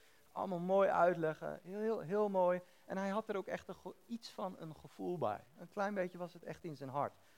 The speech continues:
Maar vooral hier, vijfennegentig procent hier, vijf procent dat. En elke keer had hij zoiets, "Ik moet presteren, ik moet het goed doen. De mensen verwachten iets van mij,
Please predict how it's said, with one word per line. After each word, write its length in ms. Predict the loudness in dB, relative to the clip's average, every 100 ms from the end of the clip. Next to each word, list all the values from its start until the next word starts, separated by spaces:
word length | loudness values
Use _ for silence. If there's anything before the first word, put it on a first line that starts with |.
| -4
Maar 180 | -4
vooral 360 | 0 4 6 4
hier, 260 | 2 0 0
vijfennegentig 680 | 0 0 0 -6 -8 -12
procent 460 | -10 -8 -4 -6 -6
hier, 320 | -6 -6 -6 -12 -20 _
vijf 380 | 4 6 4 -2
procent 460 | -8 -6 -8 -8 -14
dat. 360 | -2 -2 -2 -12 -20 -20 -4
En 140 | -4
elke 380 | 2 4 4 4
keer 120 | 2
had 100 | 2
hij 80 | 2
zoiets, 280 | -6 -6 -10
"Ik 140 | -10
moet 180 | -10 -10
presteren, 720 | -10 -12 -8 -2 -2 -2 -8 -16
ik 120 | -8
moet 180 | -6 -6
het 120 | -8
goed 300 | -8 -4 -4
doen. 220 | -2 -4
De 80 | -4
mensen 500 | 0 0 -2 -6 -10
verwachten 500 | -8 -6 -4 -6 -10
iets 140 | -16 -8
van 120 | -4
mij, 260 | -4 -6